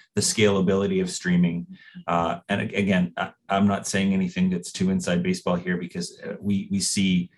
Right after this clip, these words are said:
uh, this happening in, in, in many other markets, uh, in, in, in, with the growth in local news. So I think you can watch for us to continue to have that conversation, uh, so that we really are being what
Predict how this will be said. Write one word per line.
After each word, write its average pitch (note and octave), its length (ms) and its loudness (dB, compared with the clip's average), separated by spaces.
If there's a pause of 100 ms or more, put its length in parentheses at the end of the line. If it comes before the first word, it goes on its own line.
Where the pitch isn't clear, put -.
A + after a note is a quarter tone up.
(260)
uh, F2 200 -2
this F2+ 160 0
happening F#2 640 2
in, F#3 240 -2
in, F#2+ 240 -2
in F#2 120 0
many F#2 220 2
other F2 160 0
markets, F2+ 640 -2 (420)
uh, E2+ 60 -6
in, F2 720 0
in, - 580 -8
in, G2+ 80 -4
with F#2+ 140 -2
the G2 80 -4
growth G2 300 2
in F#2+ 100 2
local F#2+ 320 -2
news. F2+ 380 -2
So - 240 -2
I - 80 -4
think A#2 200 2
you A#2+ 80 4
can G#2 200 6
watch G2 280 6
for - 220 -8
us F#2+ 160 -4
to - 100 -10
continue F#2 400 0
to F2 80 -2
have F2+ 220 0
that F2+ 220 -4
conversation, F2 840 0 (520)
uh, F2+ 320 0
so B2+ 220 2
that C3+ 120 8
we B2+ 140 8
really B2+ 340 10
are A2+ 240 8
being A2 320 6
what G2 220 0